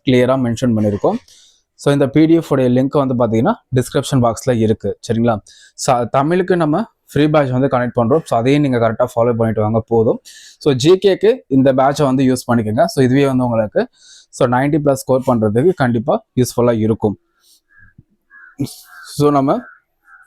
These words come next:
so, இப்ப பொது வாழ்வில் ஊழல், ஊழல் தடுப்பு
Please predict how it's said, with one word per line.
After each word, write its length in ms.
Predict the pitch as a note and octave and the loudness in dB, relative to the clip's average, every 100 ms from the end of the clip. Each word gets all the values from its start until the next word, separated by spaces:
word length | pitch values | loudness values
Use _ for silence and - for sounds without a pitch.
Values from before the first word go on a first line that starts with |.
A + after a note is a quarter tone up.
| _ _ _ - _ _ _ _ _ - | _ _ _ -20 _ _ _ _ _ -6
so, 60 | D#3 | 0
இப்ப 120 | D#3 D3+ | 0 2
பொது 160 | D#3+ G3 F#3+ | 4 6 6
வாழ்வில் 360 | F3+ F3 F#3 D3 D#3 | 6 4 4 4 4
ஊழல், 280 | D#3+ D3+ - - - _ - | 4 2 0 -10 -20 _ 0
ஊழல் 220 | D#3 E3 D#3+ | 2 2 2
தடுப்பு 220 | C3+ C3 | 0 0